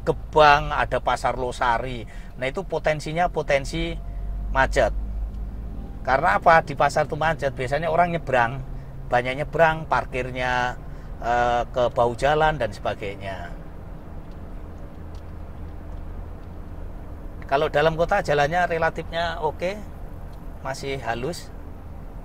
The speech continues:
Di depan itu sebentar lagi kita lampu merah lagi. Lampu merah Sunyaragi. Nah, sebelah kiri ini adalah tempat wisata Gua Sunyaragi.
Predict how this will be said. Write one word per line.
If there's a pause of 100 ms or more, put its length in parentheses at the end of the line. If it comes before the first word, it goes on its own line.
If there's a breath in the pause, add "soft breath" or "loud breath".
(1500)
Di
depan
itu
sebentar
lagi
kita (560)
lampu
merah
lagi. (1120)
Lampu
merah
Sunyaragi.
Nah,
sebelah
kiri
ini
adalah (400 loud breath)
tempat
wisata
Gua
Sunyaragi.